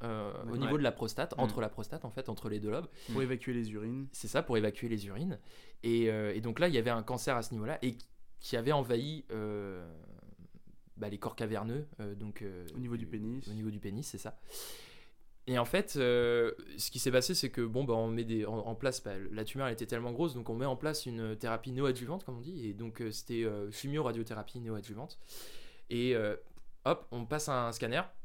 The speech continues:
Speaker 1: plus de tumeur, plus rien. Donc, bah, pour, euh, un patient, euh, lambda, bah, il va se dire, « Bah, c'est bon, je suis guéri, quoi. »
Speaker 3: Mm, mm.
Speaker 1: Et en fait, non, on lui dit, « Bah, non, c'est pas possible, en fait, vous êtes pas totalement guéri. Ce qu'il va falloir faire, c'est retirer votre vessie,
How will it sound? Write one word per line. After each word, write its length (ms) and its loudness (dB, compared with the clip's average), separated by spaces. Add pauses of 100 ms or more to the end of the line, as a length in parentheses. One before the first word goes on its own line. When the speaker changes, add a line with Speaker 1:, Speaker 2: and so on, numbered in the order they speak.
Speaker 1:
plus 120 0
de 120 0
tumeur, 340 -2
plus 100 0
rien. 180 -2 (1000)
Donc, 300 -2
bah, 200 6
pour, 300 4
euh, 480 6
un 140 0
patient, 520 2
euh, 140 0
lambda, 400 4 (300)
bah, 80 -4
il 20 -2
va 80 -2
se 60 -4
dire, « 100 -2
Bah, 60 -4
c'est 100 -6
bon, 60 -4
je 60 -6
suis 100 -4
guéri, 240 0
quoi. » 160 -2
Speaker 3:
Mm, 180 4 (100)
mm. 220 -2 (240)
Speaker 1:
Et 80 2
en 60 4
fait, 220 4
non, 300 2
on 60 0
lui 140 2
dit, « 160 -2
Bah, 400 2
non, 240 -2
c'est 160 -8
pas 100 4
possible, 380 0
en 80 0
fait, 340 0
vous 160 -2
êtes 140 -6
pas 100 0
totalement 380 0
guéri. 280 0
Ce 140 -10
qu'il 100 -4
va 120 2
falloir 480 2
faire, 200 0
c'est 320 -4 (480)
retirer 400 2
votre 160 2
vessie, 300 -2